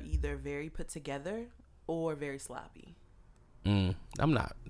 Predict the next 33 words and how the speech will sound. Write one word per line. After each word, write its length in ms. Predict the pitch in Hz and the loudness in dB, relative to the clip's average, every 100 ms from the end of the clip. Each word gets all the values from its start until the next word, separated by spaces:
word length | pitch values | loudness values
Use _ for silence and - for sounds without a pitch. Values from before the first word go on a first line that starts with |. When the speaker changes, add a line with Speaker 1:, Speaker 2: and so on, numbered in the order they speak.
| - - | -6 -2
Speaker 2:
either. 400 | 82 85 58 58 | 0 0 -2 -2
I'm, 160 | 101 | -2
like, 180 | 67 85 | -2 -2
in 60 | - | 0
the 60 | 165 | 0
Speaker 1:
Not 80 | |
to 80 | 156 | 0
call 120 | - | 0
Speaker 2:
middle. 80 | 117 | -2
Speaker 1:
you 60 | 135 | -4
sloppy. 360 | - - - - - - - | -8 -10 -12 -14 -10 -4 10
Speaker 2:
No, 140 | 254 | 12
it's 120 | 262 240 | 12 12
okay. 280 | 196 160 | 12 10
We, 160 | 190 190 | 8 8
we, 160 | 151 160 | 8 6
Speaker 1:
<laughs> 160 | - | 6
Speaker 2:
the 100 | 139 | 10
Virgo 280 | 135 160 160 | 12 12 12
Nation, 340 | 143 139 127 | 10 8 6
we 120 | 123 131 | 6 6
don't, 260 | 127 120 - - | 6 4 0 4
we 100 | 131 | 10
don't 200 | 123 117 | 12 12
take, 160 | 120 - | 12 12
we 100 | 143 | 12
don't 220 | 196 123 - | 12 12 10
hold 240 | 120 113 | 10 10
grudges. 400 | 78 69 - - - - - - - - - - - | 6 2 -2 -8 -12 -14 -14 -14 -14 -14 -14 -14 -6
Speaker 1:
Oh. 440 | - - 202 175 185 - - | -2 0 0 0 -4 -6 6
Speaker 2:
Yeah, 120 | 120 | 8
we 80 | 98 | 8
do. 140 | 78 | 6